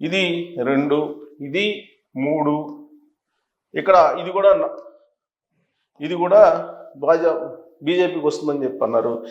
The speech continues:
ఇది కూడా బీజేపీకి వస్తుందన్నారు, ఇది బీజేపీకి వస్తుందన్నారు, ఇది కూడా బీజేపీకి, but ఇది లేదు. So ఇక్కడ ఇది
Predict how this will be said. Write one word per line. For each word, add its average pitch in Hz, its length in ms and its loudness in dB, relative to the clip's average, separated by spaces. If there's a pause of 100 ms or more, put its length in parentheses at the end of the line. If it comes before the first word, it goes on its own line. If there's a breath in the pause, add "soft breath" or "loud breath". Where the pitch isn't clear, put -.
(340 loud breath)
ఇది 180 180 0
కూడా 196 180 8 (800)
బీజేపీకి 165 380 -4
వస్తుందన్నారు, 117 540 -4 (500 loud breath)
ఇది 185 160 0 (140)
బీజేపీకి 165 480 -2
వస్తుందన్నారు, 120 560 0 (400 loud breath)
ఇది 220 160 4 (480)
కూడా 220 240 10 (680)
బీజేపీకి, 123 680 -8 (920)
but 185 120 6 (160)
ఇది 151 200 -8
లేదు. 117 260 -2 (360)
So 196 60 2 (120)
ఇక్కడ 220 200 4 (1040)
ఇది 165 100 -6